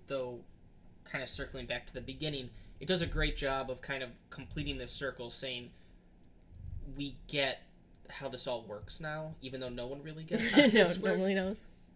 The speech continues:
Speaker 1: But it, it provides you that closure to say, "Okay, we know, we know what's going on. We know how this happened. We know how
Speaker 2: Yeah.
Speaker 1: he got this old." Um, and thankfully for us, they both wake up.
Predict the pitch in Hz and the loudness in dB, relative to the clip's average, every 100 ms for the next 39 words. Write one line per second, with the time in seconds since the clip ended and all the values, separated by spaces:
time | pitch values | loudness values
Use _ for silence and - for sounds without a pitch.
0 | - 202 214 202 185 185 190 175 165 147 | 2 4 4 0 -2 0 0 0 0 0
1 | - 147 135 123 - 143 135 139 123 143 | 0 -2 -2 -4 -6 -4 0 0 0 -2
2 | 139 143 151 147 139 127 - - - - | -2 2 4 4 2 -4 -14 -20 -20 -20
3 | - - 156 147 139 135 139 139 131 131 | -20 -20 -10 -8 -4 0 2 2 2 -2
4 | - 143 123 123 131 143 135 - - 131 | -2 -6 -4 -4 -4 -2 -4 -6 -4 0
5 | 135 127 - 123 120 120 123 131 - 175 | 0 -2 -2 -2 -4 -6 -8 -6 -4 -4
6 | 123 123 120 - - 160 160 120 - - | -6 -8 -10 -12 -12 -6 -4 -4 -6 -14
7 | - - - - - - - 135 123 120 | -20 -20 -20 -20 -20 -20 -10 -6 -6 -8
8 | - - - - 160 175 - - 160 180 | -14 -20 -20 -12 -4 -4 -4 -10 -2 0
9 | 175 165 156 139 135 127 - - 135 135 | 0 -4 -6 -4 0 0 0 -2 -2 -2
10 | 127 127 101 - | -4 -8 -8 -10